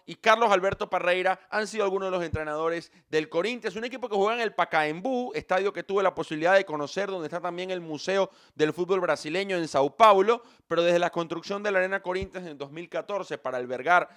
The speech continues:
la Copa del Mundo de Brasil, pues Corinthians ha pasado allí. Allí llegó Rómulo Otero, primer venezolano en calzarse la elástica del Timao, un equipo que dirige Thiago Núñez,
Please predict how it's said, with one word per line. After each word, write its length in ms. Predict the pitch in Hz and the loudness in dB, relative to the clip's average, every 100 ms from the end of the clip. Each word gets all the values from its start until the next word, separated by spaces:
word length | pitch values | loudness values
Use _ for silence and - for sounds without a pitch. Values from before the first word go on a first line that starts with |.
| _ - | _ -4
la 240 | 120 117 | -2 2
Copa 320 | 156 156 165 | 4 6 6
del 100 | 160 | 4
Mundo 380 | 160 175 170 170 | 2 -6 -2 -2
de 80 | 175 | 0
Brasil, 480 | 180 185 202 190 180 _ - | 0 -2 -4 -6 -8 _ -8
pues 200 | - - | -8 -2
Corinthians 580 | 147 160 160 170 170 - | -2 -2 -2 -4 -4 -6
ha 200 | 143 147 | 0 0
pasado 640 | 151 - 143 139 139 143 _ - - | 0 -4 -2 2 2 -2 _ -20 -2
allí. 400 | 147 135 117 104 _ - | 0 0 -4 -12 _ 2
Allí 340 | 196 190 269 | 4 4 2
llegó 300 | 294 254 269 | 4 8 10
Rómulo 360 | 269 269 262 226 | 10 8 6 2
Otero, 360 | - 196 131 - _ - | 2 0 0 -4 _ -8
primer 480 | 214 208 214 277 302 | -4 -2 4 6 6
venezolano 840 | 269 208 190 180 208 240 240 226 _ - | 2 2 2 4 6 6 4 0 _ -2
en 200 | 190 220 | 0 0
calzarse 760 | 214 175 - 202 190 - 190 - _ | 2 2 4 2 2 0 -6 -8 _
la 160 | 147 160 | 2 4
elástica 560 | 190 190 208 - 165 | 4 2 -6 2 2
del 320 | 156 208 208 - | 4 2 0 -2
Timao, 520 | 165 185 214 220 208 - | 0 6 8 6 4 -8
un 140 | - 202 | -6 -6
equipo 320 | 208 196 208 | -6 -6 -6
que 80 | 190 | -4
dirige 400 | 175 208 - 196 | -4 -4 -4 -4
Thiago 480 | - 202 254 247 220 | -2 4 6 6 2
Núñez, 540 | 285 226 214 247 | 2 0 -2 -4